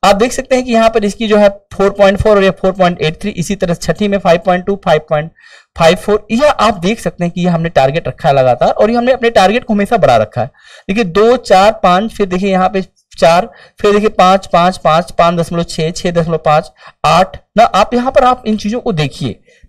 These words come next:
जरा ध्यान से, थोड़ा सा हम इसको छोटा करते हैं और हम लोग जो है,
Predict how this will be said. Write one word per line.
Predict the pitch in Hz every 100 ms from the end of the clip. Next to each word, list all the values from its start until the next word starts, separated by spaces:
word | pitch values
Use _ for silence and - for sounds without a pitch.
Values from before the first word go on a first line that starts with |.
| -
जरा | 202
ध्यान | 151 151 127
से, | - 269 - _ _ - _ _ _ _ _ _ _ _ 147
थोड़ा | 143
सा | 147
हम | 160
इसको | 156 - 160 - _ _ _ _ _ _
छोटा | 160 165
करते | 180 143 143
हैं | 185 151 220 _ _ _ _ -
और | 135 143
हम | 143 147
लोग | 151 165 220 _ _ _ _ _ _ 139
जो | 147
है, | 143 139 143 -